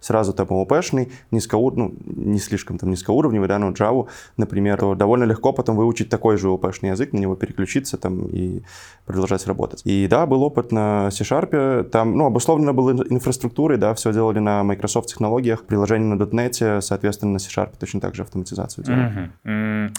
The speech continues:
Speaker 2: возьмем две ситуации. Первая ситуация — это человек с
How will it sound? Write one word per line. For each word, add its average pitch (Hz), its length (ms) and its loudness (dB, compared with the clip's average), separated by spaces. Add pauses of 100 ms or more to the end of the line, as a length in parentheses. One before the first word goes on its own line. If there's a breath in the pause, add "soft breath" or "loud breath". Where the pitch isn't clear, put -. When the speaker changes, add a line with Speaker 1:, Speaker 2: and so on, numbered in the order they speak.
Speaker 2:
возьмем 143 340 0
две 135 100 -2
ситуации. 113 600 -6 (600)
Первая 170 260 0
ситуация — 123 580 -2
это 101 580 -2 (140)
человек 113 520 -4
с 107 520 -2